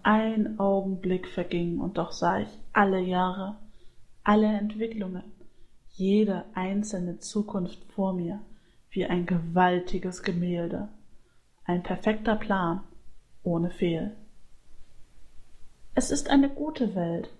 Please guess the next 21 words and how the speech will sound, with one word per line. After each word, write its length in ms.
sagte 400
ich 200
und 80
reichte 460
Arien 480
die 120
Kugel. 500
Er 140
hatte 180
sein 220
letztes 580
Werk 280
vollendet. 720
Er 380
war 140
nun 440
kein 240
Meister 360
mehr. 300
"Eintausend 1700
Kugeln", 800